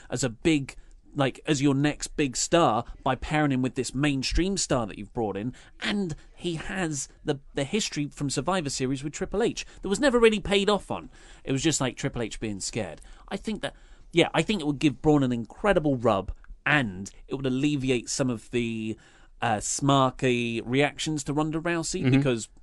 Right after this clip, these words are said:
Speaker 1: smarks, we all love Braun Strowman.
Speaker 2: Mm-hmm. Yeah.
Speaker 1: Okay, we're gonna love Ronda by default.
Speaker 2: Yeah, I mean,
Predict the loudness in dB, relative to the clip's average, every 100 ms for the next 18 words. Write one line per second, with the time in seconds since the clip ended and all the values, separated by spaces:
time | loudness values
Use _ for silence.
0 | -20 -20 -16 -10 -10 -10 -12 -14 -10 -6
1 | -4 0 -2 -2 -16 -18 -2 -2 -2 0
2 | 0 2 -4 -10 -6 2 2 2 -8 0
3 | 2 4 2 2 0 0 -2 -2 -2 -4
4 | -6 -10 -14 -18 -18 -18 -18 -20 -20 6
5 | 12 12 10 8 8 6